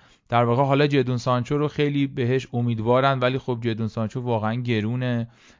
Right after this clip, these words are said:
اه، دیگو ژوتا رو بهش اشاره کردیم، رافینیا رو گفتیم که البته مشکلی که داره اینه که، اه، ممکنه که بازی نکنه. توی اینا جک گریلیش هست، اونم دوباره وارد بازی‌های خاص خودش می‌شیم با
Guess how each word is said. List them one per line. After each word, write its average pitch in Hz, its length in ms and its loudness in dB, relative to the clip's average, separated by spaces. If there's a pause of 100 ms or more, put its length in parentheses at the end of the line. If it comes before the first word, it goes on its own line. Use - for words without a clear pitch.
اه، 107 180 -2
دیگو 117 360 2
ژوتا 113 340 0
رو 139 100 2
بهش 143 220 -2
اشاره 123 380 0
کردیم، 113 540 -2
رافینیا 107 580 0
رو 131 80 -2
گفتیم 131 380 -4
که 120 120 -4
البته 107 300 -4
مشکلی 117 480 -8
که 117 120 -8
داره 104 220 -4
اینه 120 220 -8
که، 113 280 -6 (180)
اه، 92 300 -2
ممکنه 101 560 -4
که 107 420 -4 (440)
بازی 101 340 0
نکنه. 107 600 -4 (180)
توی 107 200 -4
اینا 107 440 -2
جک 110 260 -2 (140)
گریلیش 120 440 0
هست، 110 460 -2 (100)
اونم 113 320 -2
دوباره 101 680 -2
وارد 95 360 -2
بازی‌های 98 720 -2
خاص 95 360 -8
خودش 101 420 -8
می‌شیم 101 340 -6
با 92 240 -6